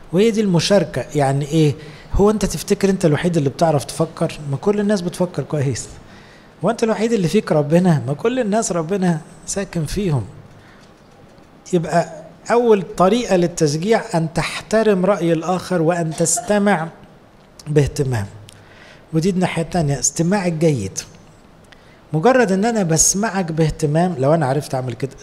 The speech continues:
ده تشجيع ليك. أنت تسمع الآخر، ده تشجيع ليه. تالت نقطة في التشجيع، المتابعة والتحفيز. التحفيز اللي هي ال-،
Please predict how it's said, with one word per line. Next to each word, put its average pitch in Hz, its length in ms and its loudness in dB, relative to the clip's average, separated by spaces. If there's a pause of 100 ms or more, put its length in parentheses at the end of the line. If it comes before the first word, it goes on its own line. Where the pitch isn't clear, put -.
(160)
ده 196 100 2
تشجيع 175 420 0
ليك. 165 380 -4 (920)
أنت 196 240 -2
تسمع 170 480 -2
الآخر، 160 500 -2
ده 151 180 -4
تشجيع 185 480 -4
ليه. 185 280 -6 (1400)
تالت 254 360 0
نقطة 208 280 -2
في - 80 -6
التشجيع، 160 680 2 (1600)
المتابعة 170 640 2
والتحفيز. 156 840 -2
التحفيز 147 580 -4
اللي 139 140 2
هي 160 100 6
ال-، 147 140 0